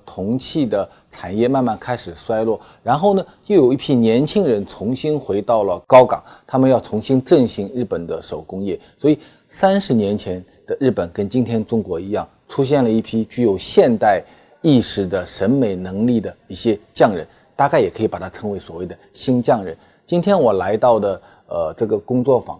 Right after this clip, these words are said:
应该是个公司吧，他们是，他是高冈一个今天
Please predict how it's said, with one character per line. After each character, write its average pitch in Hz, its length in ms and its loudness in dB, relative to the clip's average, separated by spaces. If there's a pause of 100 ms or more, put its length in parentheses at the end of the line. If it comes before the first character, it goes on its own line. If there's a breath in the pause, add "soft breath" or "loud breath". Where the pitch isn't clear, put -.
应 120 100 -4
该 123 140 2
是 120 140 -6
个 110 80 0
公 117 200 -2
司 117 220 -6
吧， 101 180 0 (240 loud breath)
他 - 160 2
们 160 140 2
是， 113 400 0 (240)
他 - 160 4
是 - 100 -6
高 147 220 8
冈 104 220 0
一 98 80 -6
个 110 180 -2
今 110 160 -6
天 110 180 -6